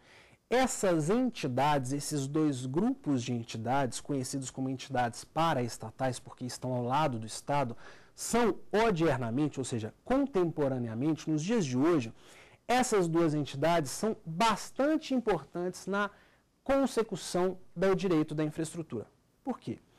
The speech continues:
Vamos compreender e depois eu vou mencionar algumas atividades realizadas por esses dois grupos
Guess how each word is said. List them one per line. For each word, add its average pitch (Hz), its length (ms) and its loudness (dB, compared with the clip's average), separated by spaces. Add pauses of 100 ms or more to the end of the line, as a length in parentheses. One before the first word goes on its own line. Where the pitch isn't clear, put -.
(380)
Vamos 262 220 2
compreender 196 600 4
e - 20 2
depois 170 320 0
eu 175 80 2
vou 165 140 2
mencionar 156 640 -2
algumas 151 400 0
atividades 139 640 -2
realizadas 175 640 0
por - 160 -4
esses 135 260 -2
dois 120 240 -2
grupos 131 540 -6